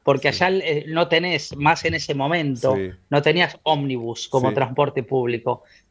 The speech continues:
Speaker 1: Tenés como, co-, los matatu se llaman.
Speaker 2: Matatu.
Speaker 1: Son estas busetas.
Speaker 2: Sí.
Speaker 1: Sí, matatu.
Speaker 2: Sí,
Speaker 1: Ma-,
Speaker 2: sí.
Speaker 1: matatu, o sea, en suajili tatu es tres.
Speaker 2: Sí.
Speaker 1: Eso costaba,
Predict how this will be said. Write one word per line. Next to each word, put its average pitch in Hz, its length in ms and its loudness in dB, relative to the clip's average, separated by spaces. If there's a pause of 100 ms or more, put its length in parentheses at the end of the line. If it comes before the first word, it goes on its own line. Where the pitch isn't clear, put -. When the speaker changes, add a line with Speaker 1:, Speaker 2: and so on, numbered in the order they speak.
(120)
Speaker 1:
Tenés 147 260 4
como, 143 640 0 (180)
co-, 143 180 2
los 147 240 0
matatu 147 600 0
se - 160 -14
llaman. 120 340 -4
Speaker 2:
Matatu. 120 320 6
Speaker 1:
Son 147 120 0
estas 143 300 0
busetas. 139 680 -2
Speaker 2:
Sí. 113 360 2 (120)
Speaker 1:
Sí, 143 220 -2
matatu. 131 680 2
Speaker 2:
Sí, 98 340 -2
Speaker 1:
Ma-, 127 140 4
Speaker 2:
sí. 135 60 0
Speaker 1:
matatu, 175 560 2
o 143 180 -4
sea, 147 180 -2
en 147 260 -2
suajili 185 540 0
tatu 180 480 0
es 139 120 -2 (160)
tres. - 540 0
Speaker 2:
Sí. 101 420 -2
Speaker 1:
Eso 123 180 0
costaba, 147 680 2